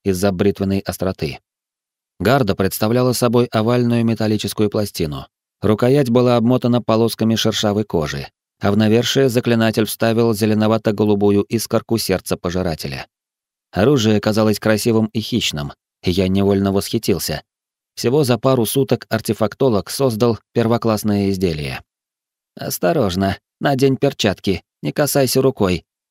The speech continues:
предупредил Рико, передавая мне коготь. «Меч крайне ядовит. Малейший порез,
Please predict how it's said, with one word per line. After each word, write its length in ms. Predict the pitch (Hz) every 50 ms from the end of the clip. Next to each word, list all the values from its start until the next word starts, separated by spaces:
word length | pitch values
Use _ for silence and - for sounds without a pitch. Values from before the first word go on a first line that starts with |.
| _ _
предупредил 600 | - 90 95 85 92 - 98 95 85 95 92 92
Рико, 260 | 95 110 110 - 135
передавая 600 | 123 - 120 110 104 95 98 98 92 95 92 90
мне 180 | 87 92 92 95
коготь. 480 | - - 80 73 67 65 - - - - _ _ _ _ _ _ _ -
«Меч 340 | 165 165 175 160 - -
крайне 480 | - - 160 160 156 151 147 151 143 139
ядовит. 580 | 143 139 143 143 143 135 120 85 71 - - - _ _ _ _ _
Малейший 500 | - 101 107 117 120 117 117 - - 123
порез, 540 | - - 123 127 139 147 147 - - - -